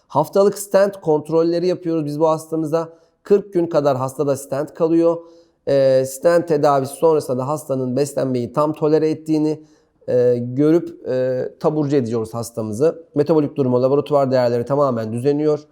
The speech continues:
Kontrol endoskopilerinde ayaktan yaptıklarımızda tam açıklığın devam ettiğini görüyoruz.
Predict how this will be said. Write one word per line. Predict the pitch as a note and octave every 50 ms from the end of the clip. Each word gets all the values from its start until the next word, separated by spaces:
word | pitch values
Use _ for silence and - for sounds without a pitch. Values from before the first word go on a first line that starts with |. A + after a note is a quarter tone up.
| _ _ _ _ _
Kontrol | - E3+ E3+ F3 E3+ F3 F3 D#3+
endoskopilerinde | D#3+ D#3+ E3 E3 E3 E3 - - D#3+ C3+ D#3 D3 D3 C#3 C3+ C3
ayaktan | B2+ C3+ C#3 C#3 C#3 - E3 D#3
yaptıklarımızda | D3+ C#3+ C3+ - - B2+ - C#3 B2+ B2 A#2+ A2+ A2 B2 B2
tam | - E3 D#3 D#3+
açıklığın | D3 C3+ - D3 - - C3 B2+ A#2+ A#2 G#2+
devam | A#2 A#2+ C3 C#3+ C#3+ D#3
ettiğini | D#3 D#3 D#3 D#3 D#3 D#3 D#3
görüyoruz. | D#3 D#3 D3+ D#3 D#3 D3+ D#3 -